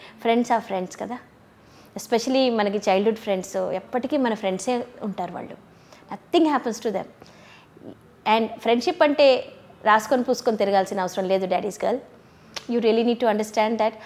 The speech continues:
మనం ఎంత దూరం ఉన్నా, in fact, so many friends will be there, తెలుసా? Who don't meet, who don't talk for years, కానీ once they meet, అసలు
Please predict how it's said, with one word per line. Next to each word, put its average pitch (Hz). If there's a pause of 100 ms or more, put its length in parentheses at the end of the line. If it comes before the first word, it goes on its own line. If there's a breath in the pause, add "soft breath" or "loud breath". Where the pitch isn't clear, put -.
(100)
మనం 269
ఎంత 269 (100)
దూరం 320
ఉన్నా, 294 (100)
in 294
fact, 381 (320)
so 339 (100)
many 403
friends 330
will 285
be 269
there, 240
తెలుసా? 233 (420 loud breath)
Who 403 (120)
don't 381 (100)
meet, 320
who 269 (100)
don't 311 (100)
talk 269
for 262 (140)
years, 262 (200)
కానీ 294 (800 loud breath)
once 359
they 359 (140)
meet, 254 (540 loud breath)
అసలు 262